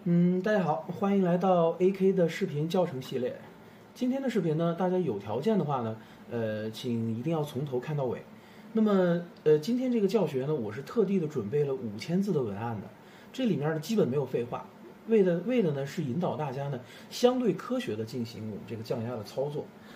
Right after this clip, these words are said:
呃，请注意啊，是相对的科学。这个我并不是什么权威人士，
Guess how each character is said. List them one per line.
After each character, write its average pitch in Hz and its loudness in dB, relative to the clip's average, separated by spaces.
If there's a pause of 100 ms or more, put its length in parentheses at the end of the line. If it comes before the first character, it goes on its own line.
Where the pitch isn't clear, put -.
(200)
呃， 131 0
请 151 -6
注 196 4
意 190 4
啊， 123 0
是 - -12
相 262 -4
对 220 2
的 113 0
科 113 -6
学。 - -12 (400)
这 180 0
个 160 -2
我 147 0
并 233 2
不 170 -2
是 170 -2
什 160 -2
么 160 0
权 143 -4
威 190 4
人 120 -2
士， - -12